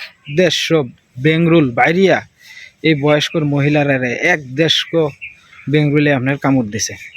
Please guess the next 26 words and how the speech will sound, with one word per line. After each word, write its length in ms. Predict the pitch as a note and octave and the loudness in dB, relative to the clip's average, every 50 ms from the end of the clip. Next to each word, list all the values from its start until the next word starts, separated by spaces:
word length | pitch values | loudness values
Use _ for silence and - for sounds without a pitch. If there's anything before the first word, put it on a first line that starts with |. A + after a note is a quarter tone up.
| - - | -10 -6
কামড় 280 | C#3+ D3 D3+ D3 C#3 C3+ D#3 | -4 -2 -2 -2 -2 0 0
দেওয়ার 260 | D#3+ D#3 D3 C#3+ C3 - | 2 2 2 0 -2 -4
প্রায় 300 | - C3+ B2 A#2+ A#2+ A#2+ A#2 - - - - - _ _ _ - - - - - - - - - _ - C3+ | -4 -4 -2 -2 -4 -6 -8 -12 -16 -20 -20 -20 _ _ _ -20 -20 -20 -20 -20 -20 -20 -20 -20 _ -6 -2
দুই 100 | C#3 D#3+ E3 D#3+ | 0 2 2 2
ঘন্টা 200 | C#3+ C3+ D3+ D3 C#3 | 0 0 0 0 0
পরে 180 | D3+ D3 D3+ C#3+ C#3 - - _ _ _ _ _ _ _ - - _ _ - - - - - - - - | 0 0 0 0 -2 -4 -8 _ _ _ _ _ _ _ -20 -20 _ _ -20 -20 -20 -20 -20 -14 -10 -8
অবস্থা, 360 | C3+ C3+ B2+ - - - D3 C#3 C#3 C3+ C3+ - - - _ _ - - - - - - | -4 -4 -4 -6 -4 -4 -2 -2 0 -2 -4 -6 -8 -14 _ _ -20 -20 -20 -18 -12 -10
মানে 180 | A#2 A#2 A#2 A#2 A2 - - - - - - | -8 -8 -8 -8 -10 -12 -14 -16 -12 -8 -4
যায় 180 | - B2 D3 D3+ D#3 | -2 0 0 2 2
যায় 140 | E3 E3 D#3+ D3+ | 2 2 2 2
অবস্থা। 300 | D#3 D#3 - - - G3+ A#3 _ _ _ _ _ _ _ _ _ _ _ _ - _ - | 0 0 -2 -2 -4 -6 -6 _ _ _ _ _ _ _ _ _ _ _ _ -20 _ -8
ভগবানের 420 | B2 B2+ C3 C3+ C#3+ C#3+ D3+ D#3 C#3+ - | -6 -4 -2 0 0 0 0 0 -2 -2
কৃপায় 380 | - D#3+ C#3 D3 D#3 D#3+ G3 A3+ _ _ _ - - - - - - - _ _ - - A#2+ | -2 -2 0 0 0 -2 -2 -4 _ _ _ -20 -20 -20 -20 -20 -20 -20 _ _ -10 -4 -2
রাত্রটা 420 | B2+ C#3+ - - E3 D3+ C3+ C3 B2 B2 | -2 -2 -2 -2 -2 -2 0 -2 -2 -2
খালি 160 | C3+ C#3+ D3 C3+ - | -4 -4 -4 -4 -4
টিকছে। 300 | D3 B2+ - - D#3+ E3+ G#3 - _ _ _ - B2 | -4 -4 -4 -4 -4 -4 -4 -6 _ _ _ -8 -6
ডাক্তারের 760 | C3 B2+ - C3+ B2+ B2 C3+ - - - _ _ C3 B2+ B2+ B2 D3 | -6 -6 -4 -6 -6 -6 -8 -14 -20 -20 _ _ -12 -10 -8 -4 -4
কাছে 180 | C3+ - - C#3 C#3+ | -4 -2 -2 0 0
নিয়ে 120 | D3 D#3 D3+ | 0 0 0
গেছেন, 240 | D3+ D3 - C#3 C3+ D#3+ D#3+ C#3+ C#3+ | -2 -2 -4 -6 -8 -8 -8 -6 -8
ডাক্তারে 280 | C#3+ - - B2+ C3 B2 C3+ | -6 -6 -4 -6 -4 -4 -6
কইছে 200 | B2+ - C3+ C3 C3 | -6 -8 -8 -10 -8
যে 80 | C3+ C3 B2 B2 A#2+ | -8 -8 -8 -8 -4
মনটা 240 | B2 F3+ G#3 F#3 E3+ D#3+ | -2 0 2 2 0 0
কয় 100 | F3 F3 | 0 0
না 40 | F3 | 0